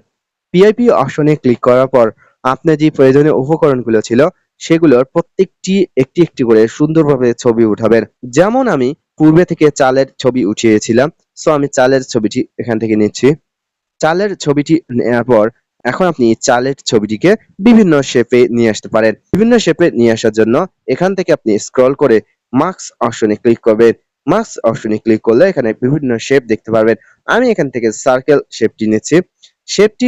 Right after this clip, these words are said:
নেওয়ার পর শেপের চারিদিকে একটি বর্ডার দেখতে পাচ্ছেন। আপনি চাইলে কোনো কালার সিলেক্ট করতে পারেন, না চাইলে কোনো কালার নাও সিলেক্ট করতে পারেন।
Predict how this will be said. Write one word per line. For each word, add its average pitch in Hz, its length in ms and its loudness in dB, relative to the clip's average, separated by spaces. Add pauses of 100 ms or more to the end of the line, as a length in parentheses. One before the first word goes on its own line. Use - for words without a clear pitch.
নেওয়ার 127 340 2
পর 107 140 4 (320)
শেপের 196 360 -2
চারিদিকে 135 440 0
একটি - 160 -8
বর্ডার 117 340 0 (100)
দেখতে - 180 -10
পাচ্ছেন। 107 260 0
আপনি 170 240 -4
চাইলে 123 260 2
কোনো 110 220 0 (360)
কালার 123 320 0
সিলেক্ট 131 260 -2
করতে - 220 -4
পারেন, 180 180 -2
না 202 140 -2
চাইলে 110 260 -2
কোনো 104 220 -4
কালার 107 320 0 (160)
নাও 120 240 -2
সিলেক্ট 107 300 -4
করতে 98 200 -10
পারেন। 110 220 0